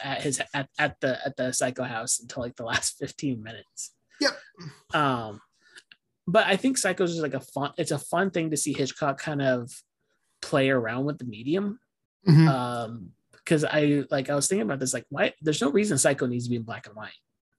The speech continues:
Speaker 1: but it is.
Speaker 2: Right.
Speaker 1: Um, so I think that's super fun. And then last night I watched Eraserhead, which while watching Eraserhead,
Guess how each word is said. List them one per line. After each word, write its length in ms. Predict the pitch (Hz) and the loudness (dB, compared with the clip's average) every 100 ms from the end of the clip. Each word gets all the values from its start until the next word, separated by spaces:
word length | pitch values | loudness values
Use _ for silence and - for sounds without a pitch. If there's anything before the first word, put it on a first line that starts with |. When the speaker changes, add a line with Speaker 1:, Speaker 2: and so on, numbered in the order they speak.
| _ | _
Speaker 1:
but 160 | - 123 | 0 0
it 80 | 110 | 0
is. 440 | 120 98 113 - _ _ _ _ - | -4 -4 -6 -8 _ _ _ _ -6
Speaker 2:
Right. 260 | 147 127 123 120 _ _ - - _ - | 0 0 -2 -16 _ _ -20 -20 _ 0
Speaker 1:
Um, 340 | 135 113 107 | 0 0 2
so 80 | 151 | 6
I 40 | |
think 100 | 190 | 8
that's 160 | 165 131 | 6 4
super 200 | 135 113 | 0 -4
fun. 300 | - 113 120 - - - - | -6 -8 -8 -12 -18 -18 0
And 120 | 180 | 6
then 140 | 196 185 | 6 6
last 260 | 196 226 | 4 4
night 160 | 262 226 | 2 2
I 100 | 175 | 2
watched 300 | 170 170 - | 2 2 2
Eraserhead, 600 | 143 135 131 127 117 98 | -2 0 -2 -4 -6 -12
which 240 | 117 123 - | -8 -8 -2
while 240 | 165 233 | 2 2
watching 380 | 220 156 151 160 | 2 -2 -2 -4
Eraserhead, 640 | 131 113 120 - - - | -6 -6 -8 -10 -14 -16